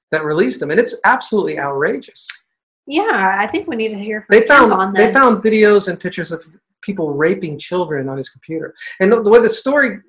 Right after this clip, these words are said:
Speaker 1: read,
Speaker 2: Oh,
Speaker 1: when I
Speaker 2: that's,
Speaker 1: read about this, it is
Speaker 2: that's sick.
Speaker 1: disgusting. But it, there's a story that I read about it was, you know, he had this television station on a college campus, and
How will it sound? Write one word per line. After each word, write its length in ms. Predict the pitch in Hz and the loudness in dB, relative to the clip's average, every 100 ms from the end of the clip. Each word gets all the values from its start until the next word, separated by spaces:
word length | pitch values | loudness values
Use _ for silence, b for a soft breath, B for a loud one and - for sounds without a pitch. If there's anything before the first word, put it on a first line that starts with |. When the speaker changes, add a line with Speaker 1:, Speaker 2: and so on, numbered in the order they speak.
| - | -16
Speaker 1:
read, 380 | 185 185 170 175 208 | -2 4 4 4 2
Speaker 2:
Oh, 120 | 170 | 0
Speaker 1:
when 120 | 180 | 2
I 60 | 175 | 2
Speaker 2:
that's, 80 | |
Speaker 1:
read 140 | 190 233 | 4 4
about 180 | 190 - | 2 -2
this, 160 | 151 190 | -4 2
it 40 | |
is 120 | 202 - | 2 0
Speaker 2:
that's 20 | |
sick. 60 | - | -6
Speaker 1:
disgusting. 460 | - 175 - - 135 B B _ | -2 0 0 -6 -14 B B _
But 100 | 185 | -2
it, 80 | 190 | 0
there's 160 | 190 | -4
a 60 | 185 | -6
story 440 | - 240 285 214 | 2 4 6 4
that 160 | - 160 | 2 0
I 120 | 160 | 0
read 240 | 151 196 277 | 2 2 2
about 260 | 202 147 | 4 2
it 100 | 147 | 2
was, 300 | 151 147 - 156 | 0 -2 -4 -4
you 80 | |
know, 220 | 156 151 151 | -2 -2 -4
he 340 | 165 156 160 147 | -6 -6 -10 -2
had 180 | 170 | 2
this 240 | 196 190 - | 2 0 -2
television 400 | 190 190 185 170 | 2 2 0 -6
station 440 | - 151 139 - 143 | -2 -2 -2 -6 -8
on 100 | 135 | -8
a 40 | |
college 380 | - 147 147 147 | -4 -2 -2 -4
campus, 540 | 156 151 143 147 143 b b b b | -6 -6 -4 -4 -6 b b b b
and 260 | 156 170 | -4 -4